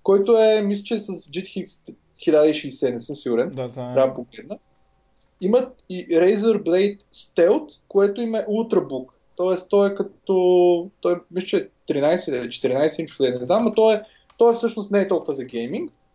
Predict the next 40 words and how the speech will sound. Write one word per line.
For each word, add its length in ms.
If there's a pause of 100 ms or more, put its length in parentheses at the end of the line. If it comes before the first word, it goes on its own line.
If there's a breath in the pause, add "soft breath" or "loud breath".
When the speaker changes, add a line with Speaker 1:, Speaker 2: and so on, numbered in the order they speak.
(120)
Speaker 1:
Но 460
заедно 300
с 160
Razer 440
Blade 260
Stealth 480
може 180
да 40
си 80
вземеш 280
това 340
Razer 360
Blade, 320 (160)
Razer 420
Core, 320 (180)
дето 180
се 80
води, 360 (500 soft breath)
което 440
е, 560
а, 380 (200)
dedicated 760
външна 320
видеокарта, 760
която 280
може 220
да 40
си 120 (500)
ръгнеш 360
в 200 (520)
Thunderbolt 560
порта 460
и 240
като 180
си 120
вкъщи 380
да 80
си 160
играеш 380
игри. 260